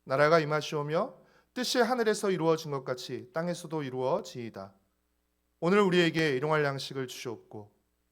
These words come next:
우리가 우리에게 죄 지은 자를 사하여 준 것 같이 우리의 죄를 사하여 주시옵고 우리를 시험에 들게 하지 마시옵고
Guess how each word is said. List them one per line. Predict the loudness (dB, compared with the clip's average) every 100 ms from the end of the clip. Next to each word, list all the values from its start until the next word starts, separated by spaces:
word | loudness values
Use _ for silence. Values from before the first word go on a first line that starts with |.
| _
우리가 | -2 2 2
우리에게 | 2 -4 -2 -2 -2 -8 _ _
죄 | 4 6 6
지은 | 0 0 4
자를 | 4 4
사하여 | 0 2 2 2
준 | -2
것 | -6 -6
같이 | -8 -10 -16 -18 _ _ _ _ _
우리의 | 6 8 8
죄를 | 6 4
사하여 | 2 2 2 0
주시옵고 | -4 -10 -10 -14 -20 -20 _ _ _ _
우리를 | -6 -2 -2
시험에 | 0 2 4
들게 | 2 4 6
하지 | 6 2
마시옵고 | -2 -2 -6 -4 -2 0 -2